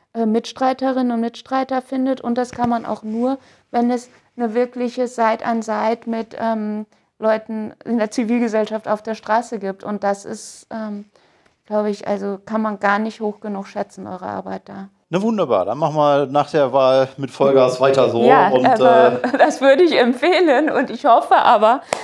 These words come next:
Speaker 1: dass wir irgendwie im nächsten Koalitionsvertrag dabei sind und was, ähm, auf den Weg kriegen, ja?
Speaker 2: Damit
Speaker 1: Dann
Speaker 2: sind wir
Speaker 1: könnt ihr
Speaker 2: genau
Speaker 1: immer noch weitermachen, weil es wird wahrscheinlich ja nicht reichen.
Speaker 2: Irgendwelche Details wird's auf jeden Fall noch zu regeln geben, aber damit sind wir auch beim letzten Punkt eigentlich jetzt.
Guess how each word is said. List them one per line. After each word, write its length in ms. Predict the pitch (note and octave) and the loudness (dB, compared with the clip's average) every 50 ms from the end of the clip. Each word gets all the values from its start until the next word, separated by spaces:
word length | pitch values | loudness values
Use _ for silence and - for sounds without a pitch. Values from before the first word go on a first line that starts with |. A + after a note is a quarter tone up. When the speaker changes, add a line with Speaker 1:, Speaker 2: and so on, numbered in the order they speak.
| - - _ | -16 -6 _
Speaker 1:
dass 260 | - B3+ B3+ B3+ - | 0 0 0 0 0
wir 440 | A3 G#3+ G3+ G#3 G#3 G3+ G3+ F#3+ - | 0 2 4 4 4 4 2 0 0
irgendwie 800 | - A#3 G#3 G3+ A#3 A#3 G#3+ - - G#3+ G#3 G3+ G#3 G#3 G#3+ A3 - _ _ _ _ _ _ _ - | 0 0 0 2 0 -2 -2 -4 -6 -4 -2 0 0 0 -2 -2 -6 _ _ _ _ _ _ _ -4
im 140 | A#3 A#3 A3+ | -2 0 2
nächsten 340 | A#3 A3 A3 A3 - - G#3+ | 2 0 0 -2 -4 -8 -8
Koalitionsvertrag 1080 | G#3+ - F#3 G3 G3+ G#3 G#3+ G3+ - G#3+ G3 G3+ - _ A3+ G3+ - - - G3+ - - | -4 0 0 2 2 0 -4 -4 -4 -4 -4 -4 -4 _ -6 -6 -4 -4 -4 -4 -2 -2
dabei 400 | - G3+ F#3+ G3 F#3+ F#3+ F#3+ G3 | -2 -2 2 4 4 4 4 4
sind 280 | G#3 G#3+ G#3 G#3 B3 - | 2 2 0 0 0 0
und 380 | - G#3 G#3+ G#3+ A3+ A#3+ A#3+ | 0 0 0 0 -2 -4 -2
was, 400 | - G#3+ G3+ G#3 - - - - - - | -2 0 0 0 0 -4 -12 -12 -4 -2
ähm, 400 | G#3 G3 G3 G3 G3 A3 A#3 A#3+ _ _ _ _ _ _ _ _ - | 0 0 0 0 -2 -4 -4 -4 _ _ _ _ _ _ _ _ 0
auf 180 | - A3+ A3+ | 0 0 2
den 120 | - A3 F#3+ | -2 -2 0
Weg 280 | G3+ B3+ G4 G4+ - | 2 0 0 0 -2
kriegen, 340 | - - F#4 E4 A#3 G#3 G3+ | -2 0 0 2 2 2 2
ja? 160 | F3 F3 G3 | 2 2 4
Speaker 2:
Damit 180 | A#3+ C4+ - - | 4 4 4 4
Speaker 1:
Dann 40 | - | 2
Speaker 2:
sind 100 | B3 - | 4 4
wir 80 | - | 4
Speaker 1:
könnt 120 | B3+ C4 A3+ | 4 4 4
ihr 60 | A#3+ | 4
Speaker 2:
genau 140 | F#3+ F#3+ C4 | 6 6 6
Speaker 1:
immer 240 | D4+ F4+ G4 F#4 D4 | 6 6 6 6 8
noch 260 | A#3 G#3+ G#3+ - A3 | 6 6 6 6 4
weitermachen, 720 | G#3 F#3 F#3 G3+ G#3 - G#3+ F#3+ G3 F3+ F3 F3 - G3+ | 4 4 4 4 4 2 2 4 4 4 4 4 2 2
weil 160 | F3+ F#3 F#3+ | 2 2 2
es 160 | F#3+ F#3+ F#3+ - | 2 0 -2 -2
wird 160 | F#3+ F#3+ - | -4 -2 0
wahrscheinlich 540 | G3 F#3 F#3 - F#3+ F3+ F3+ F3+ F#3+ G3+ - | -2 0 0 0 0 0 0 -2 -4 -2 -2
ja 100 | - F3 | -2 -2
nicht 240 | E3+ E3+ - - | -2 -4 -4 0
reichen. 400 | - F#3+ F#3 G#3 - - - - - _ - - - | 0 2 2 0 -2 -6 -10 -12 -12 _ -20 -6 -2
Speaker 2:
Irgendwelche 420 | C3+ D3 D#3+ C#3+ C3+ C3 - - | -2 -2 0 0 -2 -2 -2 -4
Details 400 | A#2+ B2 A2 - - C3 D3+ D3 | -6 -6 -6 0 0 0 0 0
wird's 160 | - D3 - | -4 -6 -4
auf 140 | B2+ A2+ - | -6 -4 -2
jeden 120 | C#3 C#3+ B2+ | -4 -6 -2
Fall 160 | - B2+ A#2 | -2 -2 -2
noch 200 | A2+ A2 G#2+ - | -2 -4 -8 -10
zu 100 | - B2+ | -14 -4
regeln 380 | A#2+ C3 C3 A2 G#2+ G2+ G2+ | -2 -2 -2 -2 -4 -8 -6
geben, 340 | F#2 G2 G2+ G#2 A2 C#3 C#3+ | -8 -6 -6 -6 -6 -8 -6
aber 220 | C#3 C3+ A#2+ A#2 A#2+ | -6 -2 -2 0 2
damit 240 | C3 C#3+ D#3+ D3+ | 2 0 0 -4
sind 100 | - F#3 | -6 -4
wir 60 | G3 F#3 | -4 -2
auch 60 | D3+ | 0
beim 200 | D3+ D#3+ D#3+ D#3 | 0 0 0 0
letzten 300 | D3+ D#3+ D#3 - D3 B2+ | -2 -2 -4 -4 -12 -6
Punkt 240 | - B2 C3 C3+ C3+ | -4 -4 -4 -4 -6
eigentlich 360 | A#2+ A#2+ A#2+ B2 B2 A#2 - | -6 -6 -6 -8 -8 -8 -4
jetzt. 340 | B2 A#2 A#2 A#2 - - _ | -4 -4 -4 -4 -10 -18 _